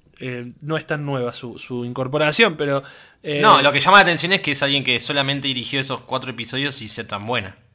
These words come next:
Speaker 1: Sí, ah, em, yo lo que veo acá, porque viste que es ineludible cuando repasás los episodios, al lado te aparece el puntaje. El episodio de
Speaker 2: Ujú.
Speaker 1: ella es el que me-, peor puntuado está.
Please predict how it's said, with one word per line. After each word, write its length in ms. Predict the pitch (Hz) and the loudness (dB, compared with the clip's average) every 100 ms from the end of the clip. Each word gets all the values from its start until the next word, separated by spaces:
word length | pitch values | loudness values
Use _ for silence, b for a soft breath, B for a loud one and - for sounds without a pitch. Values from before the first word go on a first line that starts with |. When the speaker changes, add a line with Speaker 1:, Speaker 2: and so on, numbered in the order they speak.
| _ | _
Speaker 1:
Sí, 380 | - 240 233 - | -6 -4 -4 -6
ah, 220 | 160 160 160 | -4 -2 0
em, 520 | 151 151 147 143 139 B B B B | 0 -2 -4 -8 -10 B B B B
yo 400 | - 220 233 233 143 | -8 0 2 2 -4
lo 260 | 156 156 147 | -4 -4 -4
que 100 | 151 | -6
veo 360 | 165 196 175 | -2 0 0
acá, 480 | 156 156 170 175 185 | -2 0 0 0 -4
porque 240 | - 135 135 | -12 -8 -6
viste 240 | 147 160 147 | -6 -6 -6
que 260 | 139 135 | -6 -6
es 160 | 143 - | -10 -10
ineludible 640 | 143 131 127 139 147 127 | -8 -6 -4 -4 -2 -4
cuando 240 | 127 123 120 | -6 -8 -8
repasás 340 | 120 131 160 | -6 -6 -4
los 120 | 147 | -4
episodios, 580 | 135 139 135 160 160 156 | -6 -8 -8 -4 -2 -2
al 160 | 131 135 | -2 0
lado 220 | 143 143 | 2 2
te 80 | 135 | -2
aparece 340 | 127 131 135 | -6 -6 -6
el 80 | 135 | -10
puntaje. 640 | 131 127 139 135 - 139 - | -8 -8 -4 -6 -6 -14 -12
El 100 | 139 | -14
episodio 440 | 151 156 240 262 | -10 -10 -6 -4
de 60 | 226 | -4
Speaker 2:
Ujú. 80 | 247 | -4
Speaker 1:
ella 100 | 240 | -6
es 60 | 202 | -6
el 60 | |
que 100 | 160 | -8
me-, 360 | 156 156 160 165 - - | -10 -8 -6 -8 -10 -4
peor 260 | 170 240 | 0 0
puntuado 360 | 226 196 190 180 | -2 0 2 0
está. 200 | - | -2